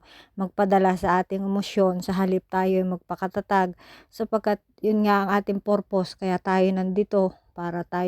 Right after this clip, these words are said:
magtrabaho at kumita para sa ating pamilya. Kumbaga, normal na lang yung may mga magchat-chat sa atin. Kung meron naman tayo, walang problema na magpahiram sapagkat sabi nga, mas masarap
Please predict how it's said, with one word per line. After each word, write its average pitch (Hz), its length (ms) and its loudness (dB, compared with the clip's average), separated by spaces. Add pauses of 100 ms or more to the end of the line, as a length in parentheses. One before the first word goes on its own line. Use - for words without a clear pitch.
magtrabaho 185 880 0 (320)
at 185 160 -8
kumita 214 480 0
para 185 240 -2
sa 185 240 -2
ating 185 240 -6
pamilya. 190 640 -2 (160)
Kumbaga, 190 560 0
normal 202 480 2
na 196 160 2
lang 202 240 2
yung 196 320 -2 (400)
may 202 160 -2
mga 202 240 0
magchat-chat 196 560 -4
sa 208 320 0
atin. 180 320 -4 (160)
Kung 190 240 -6
meron 196 240 0
naman 196 240 -2
tayo, 247 400 4
walang 202 240 0
problema 208 560 0
na 196 80 -4
magpahiram 196 800 -2
sapagkat 196 480 -10 (400)
sabi 208 320 2
nga, 208 160 2
mas 202 240 0
masarap 202 480 -2